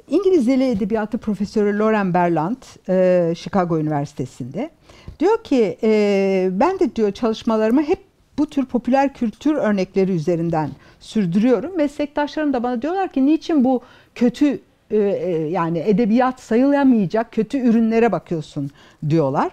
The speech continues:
Onlara cevaben diyor ki benim arşivimin kalitesini, kalitesi için özür dilemeyeceğim. Bu arşivin de çalışması gerek, çalışılması gerekiyor.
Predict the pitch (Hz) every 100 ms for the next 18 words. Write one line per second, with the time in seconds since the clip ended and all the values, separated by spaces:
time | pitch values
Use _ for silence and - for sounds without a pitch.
0 | - 294 302 302 254 226 262 294 262 196
1 | 330 - - _ _ - - 311 339 -
2 | 285 262 294 285 226 233 - 247 233 -
3 | 240 226 226 - 196 190 285 294 - -
4 | 196 - 214 233 220 202 - 277 285 226
5 | 202 233 208 240 254 254 285 302 302 -
6 | - - 311 226 226 - 226 196 262 302
7 | 220 202 196 175 143 143 131 - - 214
8 | 175 190 156 147 143 131 120 -